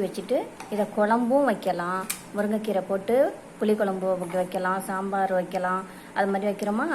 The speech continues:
அதே மெத்தடில் தான் இந்த கோவைக்கீரையை போட்டும் நம்ம வந்து புளிக்குழம்பாவும் வைக்கலாம், சாம்பாரும் வைக்கலாம். இதை வந்து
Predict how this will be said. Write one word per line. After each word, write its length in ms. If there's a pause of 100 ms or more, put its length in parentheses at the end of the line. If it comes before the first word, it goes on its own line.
அதே 280 (280)
மெத்தடில் 560
தான் 140 (360)
இந்த 160 (360)
கோவைக்கீரையை 760
போட்டும் 360 (320)
நம்ம 240
வந்து 220 (400)
புளிக்குழம்பாவும் 640
வைக்கலாம், 420
சாம்பாரும் 460
வைக்கலாம். 380 (760)
இதை 180
வந்து 180